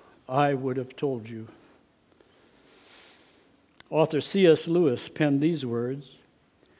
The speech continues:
"You don't have a, a soul, you are a soul. And our soul will live on forever, long after all the stars of the universe have faded away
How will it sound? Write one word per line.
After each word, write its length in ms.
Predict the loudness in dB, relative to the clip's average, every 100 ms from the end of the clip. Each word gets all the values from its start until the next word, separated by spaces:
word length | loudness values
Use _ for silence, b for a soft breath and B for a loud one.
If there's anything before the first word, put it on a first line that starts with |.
| b b b b b -2
"You 160 | 2
don't 220 | 4 4 2
have 340 | 2 2 2
a, 260 | 2 0 B B B B B -12
a 100 | -8
soul, 460 | 0 2 4 2
you 220 | 2 0
are 320 | 4 4 4 2
a 80 |
soul. 500 | -6 -6 -6 -6 -12 -16 _ _ b b b b b b
And 120 | 4
our 200 | 8 8
soul 400 | 8 6 8 8
will 180 | 8 6
live 240 | 6 6 8
on 220 | 6 6
forever, 480 | 2 6 6 6 4
long 380 | 6 6 4
after 320 | 4 2 2 2
all 220 | 4 2
the 60 | 0
stars 420 | 2 4 4 2
of 140 | -2
the 80 | 2
universe 760 | 4 4 4 2 0 -4 -18 -20 b b b b b b -8
have 220 | -8 -8
faded 420 | 0 2 2 0
away 480 | 2 2 2 -4